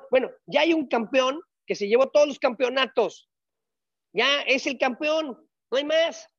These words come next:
Y tú quieres seguirle jugando al campeón con la misma estrategia con la que gan-, con la que le jugabas a ese ca-, a ese tipo, o a esa tipa, o a ese sistema,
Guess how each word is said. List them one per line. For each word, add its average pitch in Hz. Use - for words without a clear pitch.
Y 220
tú 285
quieres 349
seguirle 285
jugando 262
al 269
campeón 254
con 233
la 226
misma 262
estrategia 240
con 208
la 220
que 226
gan-, 214
con 220
la 214
que 214
le 214
jugabas 254
a 285
ese 302
ca-, 277
a 233
ese 285
tipo, 233
o 180
a 202
esa 240
tipa, 240
o 156
a 180
ese 262
sistema, 247